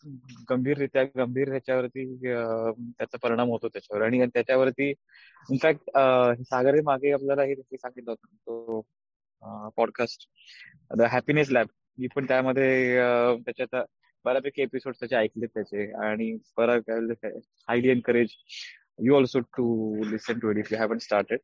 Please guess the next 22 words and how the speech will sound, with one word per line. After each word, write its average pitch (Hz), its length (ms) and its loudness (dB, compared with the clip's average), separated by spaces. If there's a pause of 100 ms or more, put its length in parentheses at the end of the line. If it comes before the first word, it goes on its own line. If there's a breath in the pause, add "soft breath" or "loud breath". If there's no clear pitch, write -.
(400)
तर 131 40 -10
तिथली 143 420 -2
ती - 260 -8
प्रोफेसर, 151 520 2
ती 147 300 -4
जी 151 100 2
आहे 147 180 4
येल 131 320 0
युनिव्हर्सिटीची, 123 640 -4
ती - 380 -12
सांगते 131 340 -2
त्याच्यामध्ये 139 500 0
की, 143 480 -2
अ, 135 120 4 (680)
तिचं 170 220 0
I 156 160 -4
think 220 220 -8 (280)
पहिल्याच 160 300 2
एपिसोडला 160 500 -2
ती 139 240 -12
म्हणते 110 280 -10
त्याच्यामध्ये 104 420 -8